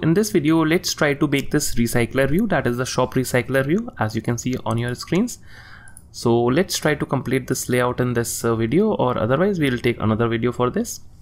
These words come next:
So let's go to our application here, and let me close this main activity here. And the first thing I would like to do is go to the sh-, fragment shop X M L file.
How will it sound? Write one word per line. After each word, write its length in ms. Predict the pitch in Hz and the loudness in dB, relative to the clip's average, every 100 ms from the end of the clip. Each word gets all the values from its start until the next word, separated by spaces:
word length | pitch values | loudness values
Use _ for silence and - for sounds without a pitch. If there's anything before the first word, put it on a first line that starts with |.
| - - - - - - - | -20 -20 -20 -20 -20 -20 -10
So 160 | - 127 | 0 2
let's 260 | 143 196 | 2 2
go 100 | 196 | 0
to 140 | 180 170 | 2 2
our 140 | 151 | 2
application 560 | 120 120 117 113 135 123 | 0 -2 -2 0 0 0
here, 260 | 123 175 - - - | 0 -2 -4 -12 -6
and 320 | 117 117 123 | -2 0 0
let 160 | 123 - | -2 -4
me 40 | |
close 260 | 170 165 147 | 0 2 2
this 180 | 156 131 | 0 2
main 180 | 127 123 | 2 2
activity 480 | 113 - 117 123 | 0 0 0 0
here. 320 | 110 113 139 196 - - - - - - - | -2 0 -2 -4 -12 -18 -16 -16 -18 -12 -2
And 160 | 120 | 0
the 60 | 127 | 0
first 280 | - 190 - | 2 0 2
thing 160 | 208 | 4
I 80 | 170 | 4
would 140 | 147 143 | 4 2
like 220 | 135 - | 0 0
to 80 | 127 | 2
do 180 | 202 - - | 4 2 0
is 240 | 123 - | 0 0
go 220 | 117 120 | 2 4
to 100 | 123 | 4
the 120 | 123 123 | 2 0
sh-, 100 | - | -4
fragment 520 | - 117 110 123 123 | -2 0 2 0 0
shop 240 | 127 - - | 0 -2 -4
X 180 | - 127 | -2 0
M 100 | 127 | 0
L 60 | |
file. 300 | 131 139 190 | 0 0 0